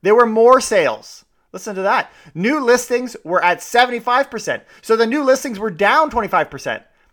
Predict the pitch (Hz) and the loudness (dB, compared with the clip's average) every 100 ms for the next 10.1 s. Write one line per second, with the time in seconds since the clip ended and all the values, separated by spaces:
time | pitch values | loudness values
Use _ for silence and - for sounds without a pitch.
0 | _ - 240 277 214 139 - - - 294 | _ 0 2 2 0 -2 -4 -14 -4 -2
1 | 330 302 196 143 101 - - 277 302 302 | -2 -8 -10 -10 -12 -18 -16 -12 -10 -8
2 | 294 269 226 185 123 _ _ _ - - | -8 -4 -4 -4 -8 _ _ _ -18 -16
3 | - 185 247 494 480 453 440 392 349 285 | -10 -6 0 4 4 2 2 0 -4 -6
4 | 220 131 - _ _ - - 698 679 622 | -10 -14 -20 _ _ -20 -18 -18 -18 -10
5 | 208 - - - _ - 202 269 220 185 | -8 -8 -12 -16 _ -16 -16 -16 -12 0
6 | 240 269 247 226 220 202 185 196 185 180 | 2 2 -2 -8 -6 -2 -2 -2 -6 -4
7 | 180 170 151 156 170 165 160 - 165 147 | -2 0 -2 -4 0 0 0 -4 -8 -6
8 | 147 131 131 123 - _ 139 123 156 131 | -6 -2 -4 -6 -16 _ -10 -10 -10 -4
9 | 151 156 135 139 135 - 202 - - - | -4 -4 -6 -6 -6 -8 -8 -8 -8 -10